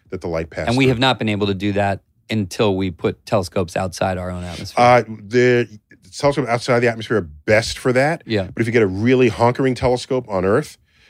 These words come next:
Speaker 1: there are ways to correct for the atmosphere where
Speaker 2: Wow.
Speaker 1: you can make some headway on that.
Speaker 2: But it must be, I mean, I'm saying
Speaker 1: It's
Speaker 2: this
Speaker 1: harder.
Speaker 2: is an argument for having telescopes outside the
Speaker 1: Oh, yeah.
Speaker 2: atmosphere.
Speaker 1: Yeah, or on the
Speaker 2: Yeah.
Speaker 1: far side of the moon.
Speaker 2: Right.
Speaker 1: Yeah, well, great question, dude.
Speaker 2: Are we putting one on the far side of the moon?
Speaker 1: Uh, so China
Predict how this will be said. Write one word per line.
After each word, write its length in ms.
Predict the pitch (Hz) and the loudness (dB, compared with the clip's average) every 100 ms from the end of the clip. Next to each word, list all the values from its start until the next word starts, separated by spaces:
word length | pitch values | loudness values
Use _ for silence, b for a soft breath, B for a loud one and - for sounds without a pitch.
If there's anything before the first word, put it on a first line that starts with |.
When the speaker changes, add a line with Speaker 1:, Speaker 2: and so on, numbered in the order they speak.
| _ | _
Speaker 1:
there 120 | 110 | 2
are 60 | 101 | 2
ways 420 | 92 107 127 123 | 4 4 4 2
to 100 | - | -4
correct 400 | - 107 95 101 | -6 0 2 0
for 120 | - | -2
the 100 | 98 90 | 0 0
atmosphere 680 | 101 110 - 123 120 120 113 | 0 -4 -8 -6 -4 -2 -4
where 180 | 98 | -2
Speaker 2:
Wow. 40 | 98 | -2
Speaker 1:
you 60 | 92 | -2
can 160 | 107 | -4
make 160 | 98 95 | -4 -4
some 140 | 95 | -6
headway 320 | 95 90 82 | -4 -2 -4
on 160 | 73 67 | -6 -8
that. 80 | 69 | -2
Speaker 2:
But 80 | 120 | -2
it 60 | |
must 240 | 135 135 - | 0 0 0
be, 200 | 110 98 - | -4 -4 -2
I 60 | |
mean, 140 | 110 110 | 0 0
I'm 180 | 110 | 0
saying 200 | 98 117 104 | -2 -2 -2
Speaker 1:
It's 80 | |
Speaker 2:
this 60 | - | 2
Speaker 1:
harder. 160 | 135 127 | 4 4
Speaker 2:
is 40 | |
an 60 | 123 | 2
argument 400 | 120 120 107 95 | 2 2 -2 -6
for 140 | - | -6
having 240 | 92 101 92 | -4 -4 -4
telescopes 480 | 104 95 - 90 - | -6 -6 -8 -10 -10
outside 340 | 87 - 95 | -10 -8 -2
the 60 | 208 | 4
Speaker 1:
Oh, 60 | |
yeah. 100 | 202 | 6
Speaker 2:
atmosphere. 260 | 165 - 110 | 4 0 -8
Speaker 1:
Yeah, 200 | 127 95 73 | -2 -2 -2
or 100 | 110 | -2
on 40 | 101 | 0
the 60 | |
Speaker 2:
Yeah. 80 | 87 - _ | -2 -6 _
Speaker 1:
far 220 | - 95 87 | -6 -4 -2
side 160 | 92 | -4
of 100 | 76 | -4
the 60 | 73 | -6
moon. 320 | 73 71 67 | -10 -12 -14
Speaker 2:
Right. 240 | - 95 87 | -8 -8 -8
Speaker 1:
Yeah, 100 | 78 | -12
well, 80 | 78 | -12
great 180 | 92 131 | -8 -6
question, 380 | 107 151 - 64 | -6 -10 -12 -18
dude. 240 | 65 71 - _ _ _ _ _ | -16 -20 -20 _ _ _ _ _
Speaker 2:
Are 60 | 123 | -4
we 80 | 131 | -2
putting 260 | 120 127 | 0 0
one 160 | 147 165 | 2 0
on 80 | 170 | -2
the 60 | |
far 180 | 165 180 | -2 -4
side 160 | 165 190 | -2 -4
of 60 | |
the 60 | 185 | -4
moon? 180 | 190 233 _ _ _ _ - | -6 -8 _ _ _ _ 0
Speaker 1:
Uh, 220 | 131 131 131 110 - | 4 4 2 -10 -14
so 540 | - 139 127 123 120 | 0 6 8 8 4
China 460 | 110 - 156 170 | 0 -2 0 0